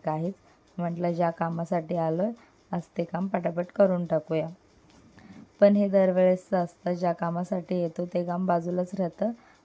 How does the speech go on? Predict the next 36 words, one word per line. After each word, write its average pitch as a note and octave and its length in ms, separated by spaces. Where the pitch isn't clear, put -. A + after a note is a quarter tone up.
आणि F#3 160
भलतंच F3+ 480
काम F3+ 260
आपण F#3 300
करत E3+ 260
बसतो. E3 360
जसं F#3 240
की F#3+ 160
शॉपिंग F#3+ 440
म्हटलं F3+ 400
की F3+ 100
आपण F#3 300
एक G#3 280
वस्तू F#3 300
घ्यायला F3+ 300
जातो G3+ 380
आणि G3 240
अनेक G3 380
वस्तू F#3+ 340
घेऊन E3 360
येतो, F#3 240
तसंच G3+ 240
आमच्यासोबत F3+ 580
पण F#3+ 120
आत्ताही F#3+ 600
झालं. E3+ 340
ऋषिकाला F#3+ 440
झोप F#3 340
आलेली, F3 420
तिच्या F3+ 240
पप्पांकडे F3 600
होती E3+ 340
आणि F#3 140
मला F#3 300
जे F#3 160
पाहिजे F3+ 420